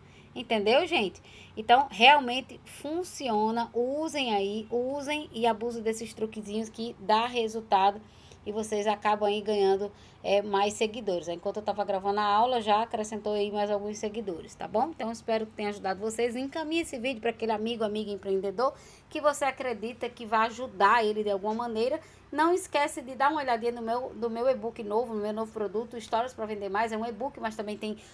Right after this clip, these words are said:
mais de oito videoaulas práticas e um dele é como vender na crise, por apenas quarenta e sete reais. Clica na descrição e você já começa aí. É, esse, esse e-book com essas aulas, ele foi feito pra você em uma semana, no mais tardar, você conseguir estudar.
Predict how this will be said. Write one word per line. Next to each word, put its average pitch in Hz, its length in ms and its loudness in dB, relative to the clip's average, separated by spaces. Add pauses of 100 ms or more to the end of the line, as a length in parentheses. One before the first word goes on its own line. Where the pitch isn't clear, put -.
(120)
mais 254 220 4
de 262 100 0
oito 247 200 2
videoaulas 214 520 4
práticas 220 460 4
e 233 60 -4
um 277 100 -2
dele 220 240 0
é 214 60 -4
como 233 240 -4
vender 214 420 -4
na 214 160 -2
crise, 190 400 -4
por 226 180 -4
apenas 220 360 2
quarenta 233 360 2
e 277 60 -6
sete 240 300 2
reais. 196 720 -2
Clica 285 260 0
na 247 100 2
descrição 254 680 2 (240)
e 240 60 -6
você 247 220 -4
já 240 140 4
começa 240 400 2
aí. 226 320 -4
É, 220 100 2
esse, 254 260 4
esse 226 280 0
e-book 220 640 0 (260)
com 202 140 6
essas 196 300 0
aulas, 233 240 8
ele 220 100 2
foi 247 180 2
feito 240 240 2
pra 233 140 -2
você 233 380 0
em 233 160 -2
uma 277 120 0
semana, 226 460 0
no 220 80 -6
mais 226 220 2
tardar, 220 440 4 (400)
você - 220 0
conseguir 240 600 -4
estudar. 233 580 8